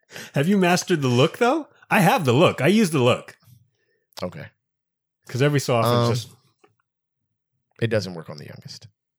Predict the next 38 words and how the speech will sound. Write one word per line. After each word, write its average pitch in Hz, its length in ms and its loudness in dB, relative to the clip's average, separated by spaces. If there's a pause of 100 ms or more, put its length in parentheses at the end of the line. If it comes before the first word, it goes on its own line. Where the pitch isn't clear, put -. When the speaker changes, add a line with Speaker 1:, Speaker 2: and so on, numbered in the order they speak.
(360)
Speaker 1:
<laughs> - 800 -10
Does 110 120 -6
she 107 120 -6
laugh 101 260 -8
at 139 60 -8
you? 120 120 -6 (720)
Speaker 2:
She 120 180 -6
just 95 360 -8 (380)
looks 90 200 -10
at 98 60 -12
me 90 80 -12
like, 82 180 -12
"What? 104 280 -10 (600)
Speaker 1:
<laughs> 147 720 -8
Speaker 2:
What?" 117 320 -8 (380)
<laughs> - 20 -
I'm - 180 0
like, 226 280 -2
"What - 120 -8
do 226 100 -10
you 262 100 -12
mean, 170 220 -8
what? 113 260 2
It's 139 80 -6
Speaker 1:
What? - 200 -6
Speaker 2:
supposed 160 300 -4
to 110 120 -12 (360)
terrify 127 480 0
you." 90 260 -10
She's 120 220 -12
like, - 200 -12 (340)
Speaker 1:
<laughs> - 400 -20
Speaker 2:
"Why 151 100 -6 (1120)
are 117 80 -14
you 170 100 -12
looking 165 180 -14
at 82 60 -16
me?" 76 220 -16